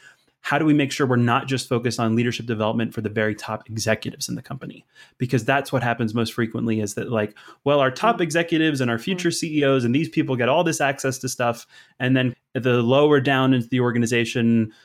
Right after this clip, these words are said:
Speaker 1: maybe there's some online video thing you can click through and whatever, but, like, are we really focused on development of the whole company, or are we just focused on executives? And so I think that's,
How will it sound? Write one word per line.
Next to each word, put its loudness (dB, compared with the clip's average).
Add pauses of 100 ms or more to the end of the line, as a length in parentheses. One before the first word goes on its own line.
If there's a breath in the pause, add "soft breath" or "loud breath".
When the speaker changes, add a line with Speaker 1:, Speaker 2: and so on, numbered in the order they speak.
(160 loud breath)
Speaker 1:
maybe 4
there's 4
some 4
online 4
video 4
thing 0
you 4
can -2
click -2
through 0
and 2
whatever, 0
but, -4
like, -2
are 2
we 2
really 4
focused -4
on 0 (440 soft breath)
development 2
of -4
the 2
whole 2
company, 0
or 2
are 2
we -2
just -6
focused -2
on 0
executives? -6
And -6
so -2
I 0
think -4
that's, -6